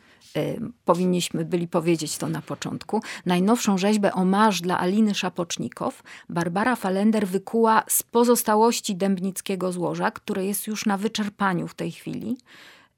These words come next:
Tak więc historia wydobycia i użycia wapienia dębnickiego zatacza koło i dzięki Barbarze Falender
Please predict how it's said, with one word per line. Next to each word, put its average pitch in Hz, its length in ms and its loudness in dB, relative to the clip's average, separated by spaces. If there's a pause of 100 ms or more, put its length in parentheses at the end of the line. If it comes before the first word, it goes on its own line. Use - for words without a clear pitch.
(140)
Tak 202 180 -2
więc 220 240 0 (100)
historia 254 680 2
wydobycia 220 840 0
i 190 160 -6
użycia 208 520 0
wapienia 175 520 -2
dębnickiego 175 800 -4
zatacza 214 500 -2 (120)
koło 202 460 4 (640)
i 233 100 2
dzięki 247 500 2 (140)
Barbarze 208 460 2
Falender 196 600 -2